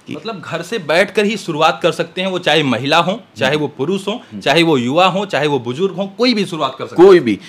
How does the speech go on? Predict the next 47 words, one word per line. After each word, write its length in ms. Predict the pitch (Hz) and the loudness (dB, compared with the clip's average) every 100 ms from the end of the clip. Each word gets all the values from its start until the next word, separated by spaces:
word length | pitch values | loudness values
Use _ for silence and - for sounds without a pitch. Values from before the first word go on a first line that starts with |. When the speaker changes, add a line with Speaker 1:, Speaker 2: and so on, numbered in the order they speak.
| - | 0
Speaker 1:
देखिए, 280 | 165 180 175 | 2 4 4
नौकरी 420 | 120 135 143 185 | 6 6 6 2
पेशा 300 | 185 175 180 | 4 2 2
करने 300 | 175 160 151 | 2 2 4
वाले 200 | 147 139 | 4 4
को 160 | 131 143 | 2 0
भी 120 | 127 | 0
मैं 160 | 123 113 | 0 0
कहता 260 | 107 107 | -4 -2
हूँ, 120 | 101 110 | 2 2
आप 140 | 117 | 2
नौकरी 260 | 117 139 135 | 0 0 -2
छोड़िए 340 | - 123 135 | 0 2 4
मत, 180 | 135 - | 2 0
करते 320 | 117 104 123 | -2 -2 -2
रहिए 220 | 110 101 | -2 -2
अपनी 240 | 92 - 92 | -4 -4 -4
नौकरी। 360 | 82 - 82 - - - | -6 -8 -12 -14 -20 -16
Speaker 2:
हम्म। 100 | - | 2
Speaker 1:
आपके 380 | 120 139 - 139 | 4 4 2 -2
घर 160 | 117 113 | 0 0
पे 140 | 135 | 2
आपके 260 | 120 - 104 | 2 2 0
रिटायर्ड 380 | 95 107 117 | 2 2 2
फादर 400 | 120 - 85 110 | 0 -6 -2 -2
हैं 180 | 120 139 - - | -2 -8 -12 -20
Speaker 2:
हम्म। 160 | 123 95 - | -18 -14 -2
Speaker 1:
या 160 | 110 | 0
आपकी 260 | 104 - 110 | 2 0 -4
मदर 360 | 92 92 107 120 | -2 -2 -2 -4
है, 140 | 120 | -8
Speaker 2:
हम्म। 80 | 147 _ 101 | -14 _ -6
Speaker 1:
आपकी 280 | 110 104 | -6 -8
दीदी 340 | 92 98 95 123 | -8 -6 -4 -4
हैं 220 | 110 117 - - | -4 -10 -12 -4
या 100 | 107 | 0
Speaker 2:
हम्म। 100 | 104 | 0
Speaker 1:
आपकी 160 | - 117 | -2 -2
वाइफ 460 | 82 110 113 - | 2 4 4 0
हैं, 100 | - - - 123 | -14 -16 -18 -18
Speaker 2:
हम्म। 100 | 104 - | -16 2
Speaker 1:
कोई 260 | 143 196 | 6 6
भी 180 | 185 185 | 4 -2
हैं, 340 | 113 110 92 - - - - - | 0 0 -2 -6 -20 -20 -20 -2
हाउसवाइफ 640 | 110 135 151 123 117 107 | 4 4 4 2 2 -2
हैं 140 | 107 90 | -6 -6
जो, 180 | 69 | -8